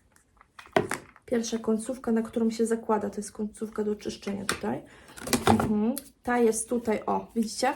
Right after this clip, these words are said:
Do okien, do, mm, kabiny prysznicowej. Tutaj mamy właśnie taki malutki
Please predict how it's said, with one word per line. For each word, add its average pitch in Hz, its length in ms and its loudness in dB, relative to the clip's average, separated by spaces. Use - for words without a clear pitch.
Do 226 220 4
okien, 226 600 4
do, 220 720 6
mm, 220 420 2
kabiny 233 380 4
prysznicowej. 220 960 4
Tutaj 247 300 2
mamy 226 300 8
właśnie 226 640 2
taki 233 460 0
malutki 233 760 4